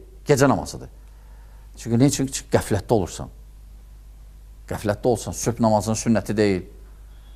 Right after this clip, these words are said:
Baxmayaraq fəzilətləri var. Sübh namazının sünnəti, fəziləti var. O nəinki fərzi. Başqa sünnətlər, duha. Və lakin deyir ki, beş namazdan sonra ən əfzəl namaz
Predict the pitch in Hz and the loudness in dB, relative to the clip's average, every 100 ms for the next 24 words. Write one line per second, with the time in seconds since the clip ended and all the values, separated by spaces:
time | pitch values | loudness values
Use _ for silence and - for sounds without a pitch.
0 | - 98 110 107 107 - 104 104 95 - | 0 0 2 0 0 0 0 0 -2 2
1 | 101 107 95 87 - - - - - - | 2 4 4 2 -4 -20 -20 -20 -20 -20
2 | - - - - 110 113 123 - 143 131 | -20 -20 -14 -6 0 4 4 4 2 4
3 | 175 - - - - - 117 104 104 - | 4 2 -6 -20 -20 -4 0 2 0 0
4 | 87 - - - - - - 120 117 151 | -4 -6 -12 -20 -20 -20 -4 -4 0 0
5 | 156 - 104 85 85 - - - - - | 0 4 4 4 -6 -8 -18 -20 -20 -20
6 | - - 110 - 143 131 123 110 113 107 | -20 0 0 2 0 2 2 4 4 4
7 | 107 - 101 110 98 - - - - 113 | 4 0 4 4 4 -2 -18 -14 0 2
8 | 139 135 120 123 143 135 117 104 - - | 2 0 -2 0 -2 -2 -4 -4 -10 -20
9 | - - 117 131 - 117 110 104 101 120 | -20 -2 2 2 2 0 0 0 0 0
10 | 113 104 95 - - 165 147 110 - - | 0 0 -2 2 4 4 2 -4 -6 0
11 | 110 95 98 123 135 156 175 - | 0 2 4 6 6 4 2 -4